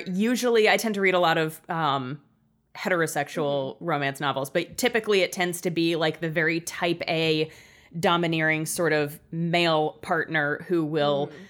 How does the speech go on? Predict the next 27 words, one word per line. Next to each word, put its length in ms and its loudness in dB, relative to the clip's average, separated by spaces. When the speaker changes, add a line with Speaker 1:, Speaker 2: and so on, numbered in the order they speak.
Speaker 1:
you 120 0
know, 200 -2
very 600 4
deliberately 640 0
strip 360 -2
out 120 6
of 100 0
his 200 -2
clothes, 460 -2
fold 360 2
them 160 2
neatly, 380 0
and 160 -2
set 280 0
them 140 0
on 140 2
a 80 -2
chair. 400 -2
So, 380 4
Speaker 2:
Oof. 100 -2
Speaker 1:
you 100 2
know, 260 2
stripping 440 0
off 160 0
your 100 0
clothes 260 0
and 220 0